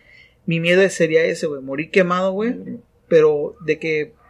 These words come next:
Speaker 1: puedas gritar, güey. O sea, de que quieres gritar ayuda, güey, y nadie te hace caso porque no pueden hacer nada por ti más que,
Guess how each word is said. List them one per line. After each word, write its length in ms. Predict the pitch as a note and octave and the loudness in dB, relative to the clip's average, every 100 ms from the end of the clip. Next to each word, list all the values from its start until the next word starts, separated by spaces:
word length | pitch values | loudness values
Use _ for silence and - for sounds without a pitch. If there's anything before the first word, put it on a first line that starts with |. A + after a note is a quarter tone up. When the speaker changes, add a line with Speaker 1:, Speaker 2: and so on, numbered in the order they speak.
| _ | _
Speaker 1:
puedas 260 | - F#3+ A3 | -2 0 0
gritar, 440 | G3 D3+ F3 F#3+ | -2 -2 2 2
güey. 180 | G3+ B3 | 0 -4
O 540 | C#4 _ _ _ _ - | -6 _ _ _ _ 2
sea, 120 | E3 | 4
de 80 | D#3+ | 4
que 80 | C3 | 0
quieres 280 | F#3+ B3 | 0 0
gritar 380 | A#3+ F3+ F#3+ F#3+ | 0 0 2 0
ayuda, 400 | - D3+ E3+ G#3+ A3+ | 0 0 2 2 2
güey, 200 | A3 - | -2 -4
y 140 | D#3 | -4
nadie 240 | D3 D#3+ F#3 | -4 -2 -2
te 120 | F#3 | -4
hace 180 | F3 F3+ | -4 -4
caso 240 | F#3 F3 | -6 -6
porque 260 | D#3 - A2 - - - - - - - _ - | -12 -12 -12 -12 -14 -16 -16 -18 -20 -20 _ -8
no 220 | D3+ D3+ | -4 -2
pueden 460 | F3+ F3 E3+ D#3+ D3+ | 2 4 2 -2 -6
hacer 280 | D3 C3+ E3 | -10 -6 -4
nada 180 | E3 E3 | -4 -4
por 140 | D3+ | -6
ti 120 | E3+ | -6
más 180 | D#3+ D#3+ | -8 -8
que, 200 | - C3 | -8 -8